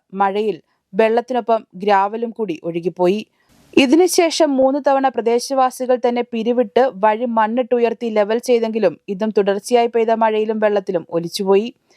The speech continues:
അതിനുശേഷം വീണ്ടും അധികാരികളുടെ അടുത്തേക്ക് പോയി സംസാരിച്ചതിൽ പിന്നെയാണ് കുറച്ച് മക്കിട്ട് റോഡ് പൊക്കിയെങ്കിലും അത് ലെവൽ ചെയ്യാത്തതിനാൽ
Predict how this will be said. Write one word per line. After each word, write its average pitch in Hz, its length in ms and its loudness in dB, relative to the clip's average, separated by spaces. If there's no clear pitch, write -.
അതിനുശേഷം 208 680 0
വീണ്ടും 202 360 0
അധികാരികളുടെ 214 580 0
അടുത്തേക്ക് 208 360 -2
പോയി 208 160 -2
സംസാരിച്ചതിൽ 208 680 -2
പിന്നെയാണ് 208 480 0
കുറച്ച് 285 260 0
മക്കിട്ട് 254 540 -2
റോഡ് 220 220 -2
പൊക്കിയെങ്കിലും 214 600 -4
അത് 202 240 0
ലെവൽ 208 240 2
ചെയ്യാത്തതിനാൽ 226 600 0